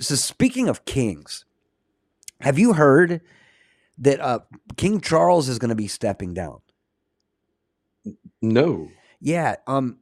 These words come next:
Speaker 1: okay. So this is interesting. So I went and d-, did a little dig into this today. So, okay. Um, there was a Dutch, a Dutch queen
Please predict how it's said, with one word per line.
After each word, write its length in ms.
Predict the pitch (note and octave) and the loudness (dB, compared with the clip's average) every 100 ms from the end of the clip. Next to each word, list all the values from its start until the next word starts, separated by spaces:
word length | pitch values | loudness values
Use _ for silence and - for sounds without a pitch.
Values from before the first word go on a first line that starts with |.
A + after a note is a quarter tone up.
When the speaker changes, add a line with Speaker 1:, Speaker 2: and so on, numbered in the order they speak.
| - | -6
Speaker 1:
okay. 200 | C#3 C3 | 0 0
So 140 | - | 0
this 240 | C3+ A#3 | 0 2
is 140 | A#3 E3+ | 0 -4
interesting. 500 | C#3+ D3 C3+ - G#2 | -2 -2 -2 -4 -4
So 140 | - | 0
I 80 | D#3 | 2
went 180 | F3 D3+ | 2 -2
and 100 | C3+ | -4
d-, 140 | C#3+ | -4
did 160 | B2+ C3+ | -2 0
a 60 | |
little 240 | B2+ B2+ A2+ | 2 0 -2
dig 260 | G2+ A2+ | -4 -4
into 180 | A2 G2+ | -4 -14
this 200 | F2+ E2 | -16 -18
today. 320 | - D#2 C#2 _ _ _ _ - | -18 -20 -20 _ _ _ _ -8
So, 380 | - D3+ C#3 B2 | 2 2 2 -2
okay. 320 | B2 G#2 D2+ _ _ _ _ | -4 -4 -6 _ _ _ _
Um, 400 | - C3 B2+ B2 - _ _ _ _ _ _ _ _ | -2 0 0 -4 -10 _ _ _ _ _ _ _ _
there 260 | C#3 B2 F#3+ | -8 2 2
was 240 | G3 D#3+ | 2 0
a 300 | E3 C3+ B2+ | -2 -2 -2
Dutch, 720 | G#2 F#2 D3+ G3 - - - _ _ _ _ _ _ | -6 0 2 2 -6 -16 -16 _ _ _ _ _ _
a 140 | - A#2+ | -10 -8
Dutch 420 | G2+ D3+ E3 - | 0 0 0 -10
queen 580 | - D#3 D3+ A#2+ G2+ | -8 -4 -2 -4 -6